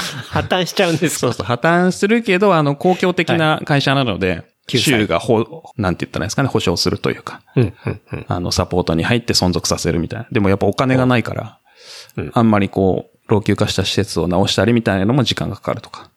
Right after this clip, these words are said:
Speaker 2: ていうので、あんまりいいサイクルで今回ってないですね。
Speaker 1: 確かに。それ、いいサイクルになる気配がしないですよね。
Speaker 2: 全然しないですよ、本当に。
Speaker 1: うん。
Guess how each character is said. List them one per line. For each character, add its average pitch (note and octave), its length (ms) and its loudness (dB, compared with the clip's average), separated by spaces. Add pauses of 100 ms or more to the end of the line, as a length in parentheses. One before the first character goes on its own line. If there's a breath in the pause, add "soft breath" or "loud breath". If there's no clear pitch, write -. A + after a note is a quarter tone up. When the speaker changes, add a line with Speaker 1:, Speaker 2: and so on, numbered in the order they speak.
Speaker 2:
て G#2+ 100 -4
い F#2+ 200 2
う F2+ 40 0
の - 120 -2
で、 - 100 -2
あ A#2 60 2
ん A#2 80 4
ま A2+ 100 4
り G#2+ 180 4
い G#2+ 40 4
い - 20 2
サ G2+ 160 0
イ F#2+ 80 -2
ク - 80 -16
ル - 80 -10
で - 80 -8
今 C#2+ 160 -6
回 D2+ 120 -4
っ - 40 -14
て - 100 -6
な E2 100 -2
い - 40 -8
で - 60 -16
す - 120 -10
ね。 - 280 -14 (140)
Speaker 1:
確 - 680 0
か D#3 60 -2
に。 B2+ 80 -2 (760 loud breath)
そ E3 140 0
れ、 C3+ 360 0
い G#3 140 2
い F3 40 2
サ E3+ 140 2
イ D3+ 60 0
ク D3+ 100 2
ル B2 100 2
に A#2 60 0
な D3+ 120 2
る D3 80 -2
気 E3+ 120 0
配 D3+ 200 0
が A#2 60 -6
し D3 120 -2
な C#3 80 2
い C3 40 0
で A2+ 60 -2
す - 120 -8
よ A2+ 80 -8
ね。 A2 40 -12
Speaker 2:
全 D3 200 2
然 D3 180 2
し C3+ 140 -2
な A2 140 0
い - 20 -2
で G2 80 -6
す - 80 -12
よ、 - 80 -10
本 F#2+ 140 -6
当 - 140 -8
に。 - 140 -8
Speaker 1:
う C3 40 -4
ん。 A2+ 300 -6